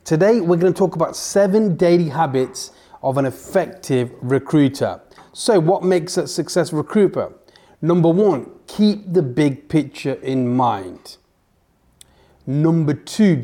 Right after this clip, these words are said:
dig deeper. Number three, always think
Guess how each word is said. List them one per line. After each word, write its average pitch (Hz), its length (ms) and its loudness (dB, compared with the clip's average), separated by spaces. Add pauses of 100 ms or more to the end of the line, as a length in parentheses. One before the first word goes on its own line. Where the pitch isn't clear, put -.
dig 180 560 -2
deeper. 151 640 0 (1400)
Number 143 360 -2
three, 147 500 0 (960)
always 160 460 4
think 135 400 -2